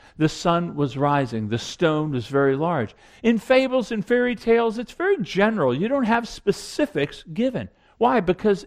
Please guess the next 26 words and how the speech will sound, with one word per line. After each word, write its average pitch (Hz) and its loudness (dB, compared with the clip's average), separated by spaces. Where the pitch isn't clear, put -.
it's 190 0
a 214 -6
story. 302 -4
It 202 4
isn't 226 -8
true. 277 -8
You 160 0
don't 214 -4
have 277 -6
the 131 -4
details. 101 -12
But, - -6
but 269 6
another 285 0
reason 147 -2
that 151 -2
I 151 -4
see 269 -6
this 185 -4
as 147 -6
historical, 175 -4
an 175 -4
actual 180 -2
event, 127 -2
is 208 0
that 208 0